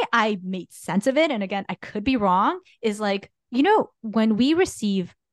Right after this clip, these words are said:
Jesus as our Savior, right? Like, the moment of our conversion, let's say, it says we receive the Holy Spirit, right?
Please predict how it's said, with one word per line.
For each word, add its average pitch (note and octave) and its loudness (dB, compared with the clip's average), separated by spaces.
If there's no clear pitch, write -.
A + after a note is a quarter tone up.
Jesus F3 -4
as F3 -6
our D#3 -6
Savior, - -10
right? F3 -4
Like, G#3 0
the G#3 4
moment A#3 6
of F3+ 0
our E3 -4
conversion, F3 0
let's F3 -2
say, - -4
it B3+ 2
says D4 4
we A3+ 8
receive G#3 4
the E3 0
Holy E3 0
Spirit, - -6
right? E3+ -2